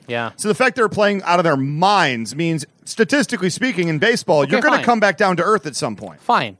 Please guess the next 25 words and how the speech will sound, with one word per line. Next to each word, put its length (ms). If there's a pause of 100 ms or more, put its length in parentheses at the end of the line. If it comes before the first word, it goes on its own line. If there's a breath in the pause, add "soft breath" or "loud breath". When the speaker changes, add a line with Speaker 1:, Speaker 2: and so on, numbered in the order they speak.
Speaker 1:
You're 140
t-, 240
you're 140
twelve 220
games 220
over 140
five 240
hundred, 260
though, 200
Speaker 2:
Yes. 100
Speaker 1:
and 80
now 240
to 120
get 280
three 180
games 240
under 220
five 180
hundred, 300 (360 soft breath)
you 160
have 240
to 120
go 180
fifteen 720
games. 320